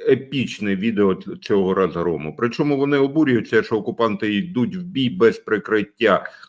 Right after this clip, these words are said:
з неба та системи радіоелектронної боротьби. Варто зацитувати, шановне товариство, бо,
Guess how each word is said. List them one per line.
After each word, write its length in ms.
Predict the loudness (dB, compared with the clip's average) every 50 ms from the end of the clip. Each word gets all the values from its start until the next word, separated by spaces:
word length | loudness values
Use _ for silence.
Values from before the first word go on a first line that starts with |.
| _ -10
з 160 | -6 -2 0
неба 420 | 2 4 4 4 6 4 4 2
та 500 | 2 _ 2 4 6 6 6 4 2 0 -8
системи 560 | -12 -10 -10 -10 -4 -2 -2 0 0 0 2
радіоелектронної 1300 | 2 0 2 2 2 2 2 2 0 -4 _ _ _ _ _ -4 0 0 0 0 0 0 -2 -2 -2
боротьби. 540 | -2 -2 -2 -2 -4 -6 -8 -14 -14 -14 -14 _ _ _ _ _ _ _ _ _ _ _ _ _ _ _ _ _ _ _ _ _ _ _ _ _ _ _ 0
Варто 340 | 2 2 2 4 2 0 2
зацитувати, 880 | 2 2 0 2 0 -2 0 2 4 6 8 8 6 4 2 -4 -10 -10
шановне 420 | -6 -4 -2 0 0 0 0 0
товариство, 600 | 0 0 2 2 2 2 0 -2 -4 -4 -2 -2
бо, 500 | -2 -2 2 6 8 8 8 8 6 2